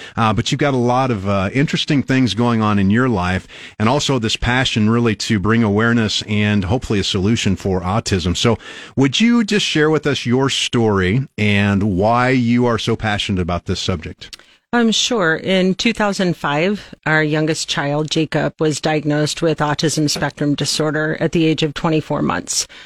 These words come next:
Speaker 2: Um, so it drastically changed the course of our life. And, um, at first we were looking for all the help we could get for him, and we're just kinda lost and floundering,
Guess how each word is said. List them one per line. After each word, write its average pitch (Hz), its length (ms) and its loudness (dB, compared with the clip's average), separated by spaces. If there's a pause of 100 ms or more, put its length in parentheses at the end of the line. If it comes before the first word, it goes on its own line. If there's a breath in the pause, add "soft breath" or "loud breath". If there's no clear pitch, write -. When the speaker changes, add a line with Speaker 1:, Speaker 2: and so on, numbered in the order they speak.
(420 loud breath)
Speaker 2:
Um, 147 320 2
so 143 720 0
it 131 400 0
drastically 170 600 0
changed 156 340 0
the 165 80 -4
course 147 300 -6
of 160 100 -2
our 175 100 0
life. 147 480 -2 (140)
And, 135 500 2 (760 loud breath)
um, 143 240 2
at 147 160 0
first 175 320 2
we 180 80 2
were 165 80 4
looking 156 440 0
for 151 520 -2
all 160 120 2
the 156 80 2
help 151 280 -2
we 156 100 0
could 135 300 -4
get 156 240 0
for 170 140 -2
him, 151 420 0
and 151 100 0
we're 147 100 0
just 151 240 -2
kinda 160 220 0
lost 139 500 -2
and 147 160 2
floundering, 156 920 0